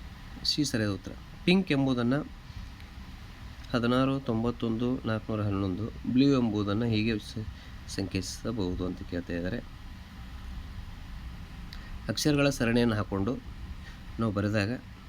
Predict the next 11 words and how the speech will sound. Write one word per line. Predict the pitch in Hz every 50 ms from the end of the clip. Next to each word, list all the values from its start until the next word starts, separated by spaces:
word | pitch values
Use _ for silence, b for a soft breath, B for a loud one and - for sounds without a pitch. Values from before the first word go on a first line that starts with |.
| - - - - - -
ಬರುವಂಥ | 110 110 113 110 104 -
ಉತ್ತರ | 95 95 92 - - 123 131 - - - - - - - - - - - - - - - - - -
ಇಷ್ಟು | 107 104 - - 101 95 113 - - -
ಪಿಂಕು. | 117 107 101 - - - 113 127 - - - - - B B B - - - - - -
ಬ್ಲೂ | 120 123 131 123
ಅನ್ನೋದು | 110 104 101 95 90 123 131 143 - - - - - - - - - - - - - - -
ಇಪ್ಪತ್ತೊಂದು, | 123 - - 143 139 - 139 131 131 131
ಇಪ್ಪತ್ತೆರಡು, | 120 - - 120 117 - - 110 113 127 131
ಹದಿನೈದು | 120 104 95 104 104 110 123 131 117
ಉತ್ತರ | - - 131 135
ಬರುತ್ತೆ. | 131 107 101 92 71 - - - - - -